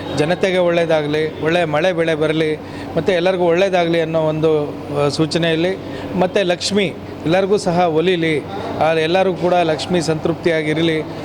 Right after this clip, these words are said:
ನಮ್ಮ ಮನೆಗಳಲ್ಲಿ ತಾಂಡವಾಡಲಿ ಅಂತ ಹೇಳಿ ಮನಸ್ಫೂರ್ತವಾಗಿ ದೇವಿಯಲ್ಲಿ ಪ್ರಾರ್ಥನೆ ಮಾಡಿಕೊಂಡು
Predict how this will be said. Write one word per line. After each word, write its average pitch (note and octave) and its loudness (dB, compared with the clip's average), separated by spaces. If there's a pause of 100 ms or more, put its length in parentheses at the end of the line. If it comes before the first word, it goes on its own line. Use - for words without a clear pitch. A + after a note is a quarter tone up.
(180)
ನಮ್ಮ D#3 2
ಮನೆಗಳಲ್ಲಿ E3+ 0
ತಾಂಡವಾಡಲಿ E3 2
ಅಂತ D#3 -2
ಹೇಳಿ D3+ 0
ಮನಸ್ಫೂರ್ತವಾಗಿ E3 0
ದೇವಿಯಲ್ಲಿ D#3 0
ಪ್ರಾರ್ಥನೆ D3+ 0
ಮಾಡಿಕೊಂಡು D3+ 0